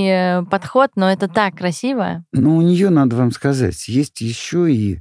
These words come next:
Speaker 2: блистательные пособия по стилю, которые не устаревают.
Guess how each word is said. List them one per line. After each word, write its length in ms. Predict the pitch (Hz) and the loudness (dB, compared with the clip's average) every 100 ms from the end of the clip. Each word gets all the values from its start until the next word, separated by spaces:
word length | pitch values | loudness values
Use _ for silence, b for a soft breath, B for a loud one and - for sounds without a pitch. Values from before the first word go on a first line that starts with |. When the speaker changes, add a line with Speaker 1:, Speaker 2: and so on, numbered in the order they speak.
| - | -2
Speaker 2:
блистательные 1000 | 156 131 - - 196 101 - 113 101 90 | -2 0 -4 0 2 2 0 0 2 0
пособия 680 | - 127 - 170 180 143 117 | -2 -4 -2 0 0 0 -2
по 180 | 110 | -4
стилю, 580 | 127 - - 107 85 85 - _ | -6 -8 -10 -8 -8 -12 -18 _
которые 440 | - 135 175 180 147 | -4 0 4 4 4
не 220 | 147 180 | 4 4
устаревают. 760 | 196 - 147 143 135 110 85 | 2 -2 -2 0 0 0 -2